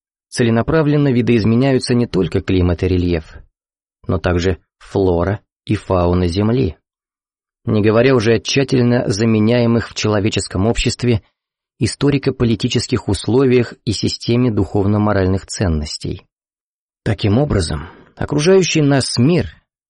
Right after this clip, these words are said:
в каждый момент времени именно таков, каким все мы вместе, как воплощенные, так и развоплощенные представители человечества, и каждый из нас в отдельности, сделали его.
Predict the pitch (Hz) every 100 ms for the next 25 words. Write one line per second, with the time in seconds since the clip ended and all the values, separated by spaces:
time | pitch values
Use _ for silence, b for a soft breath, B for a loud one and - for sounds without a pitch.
0 | _ _ _ _ _ - - 98 92 95
1 | 98 98 104 131 123 104 - 123 117 110
2 | 101 101 92 - 104 127 - - _ _
3 | _ _ - 110 - 110 - 107 107 107
4 | 90 120 123 - - 78 - - 90 95
5 | 90 98 - - 117 101 92 92 95 101
6 | 90 95 101 98 - 98 92 92 95 95
7 | - 92 95 87 90 92 87 104 113 113
8 | 120 117 - _ _ _ _ _ _ _
9 | - 101 110 92 85 92 90 92 98 92
10 | 87 113 117 107 - 104 - _ - 98
11 | 92 101 110 87 82 80 80 73 71